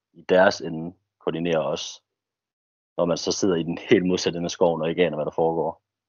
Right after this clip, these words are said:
Og man er bare nødt til at, at, at have folk klar til standby til noget Q R F, og man skal vide, hvor de andre grupper er, hvis man har brug for, at,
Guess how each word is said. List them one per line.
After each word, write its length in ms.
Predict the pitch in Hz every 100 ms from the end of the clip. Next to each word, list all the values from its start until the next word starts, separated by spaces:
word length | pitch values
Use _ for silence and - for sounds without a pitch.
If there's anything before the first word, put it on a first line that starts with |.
| _ _ - _ _ _
Og 40 | 92
man 120 | 85
er 40 |
bare 180 | 82 87
nødt 220 | 90 92
til 140 | - 87
at, 200 | 78 76 78
at, 160 | 76 73 _ _ _ -
at 80 | 82
have 120 | -
folk 160 | - 92
klar 260 | - 90 85
til 180 | - 76
standby 520 | - 76 - 85 92
til 140 | - 85
noget 160 | 73
Q 120 | -
R 400 | 76 76 76 90
F, 160 | 95 -
og 100 | 78
man 100 | 82
skal 180 | - 87
vide, 100 | 87
hvor 80 | 87
de 120 | 87
andre 220 | 95 92
grupper 320 | - 85 85
er, 220 | 76 160
hvis 200 | 165 -
man 100 | 156
har 80 | 151
brug 240 | 156 170 -
for, 140 | 165
at, 240 | 147 69